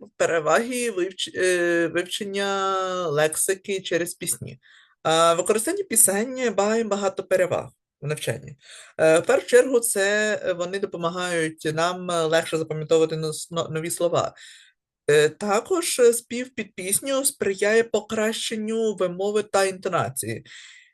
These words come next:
Вони допомагають, пісні допомагають засвоїти розмовну лексику та ідіоми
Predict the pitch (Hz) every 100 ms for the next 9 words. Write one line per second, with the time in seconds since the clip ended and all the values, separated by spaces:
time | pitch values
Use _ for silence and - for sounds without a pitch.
0 | _ _ _ - 180 233 330 349 220 220
1 | 233 240 226 220 214 - 214 269 294 330
2 | 220 220 226 233 202 190 - 180 - 214
3 | 196 185 175 180 185 190 185 175 165 165
4 | - 151 120 - - - 247 262 262 226
5 | 226 240 233 233 _ _ 196 214 214 214
6 | 208 202